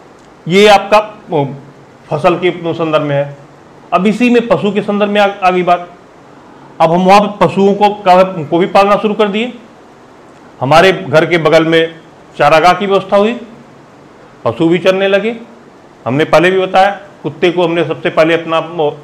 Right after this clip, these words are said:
बनाया, वो, पालतू पशु, उसके बाद भेड़ बकरी को बनाया। कुत्ते,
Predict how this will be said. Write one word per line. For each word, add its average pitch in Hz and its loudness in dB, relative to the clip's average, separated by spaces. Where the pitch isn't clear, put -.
बनाया, 156 0
वो, 165 -4
पालतू 156 4
पशु, 208 -4
उसके 165 -2
बाद 165 4
भेड़ 151 0
बकरी 160 0
को 185 -2
बनाया। 190 -2
कुत्ते, 151 2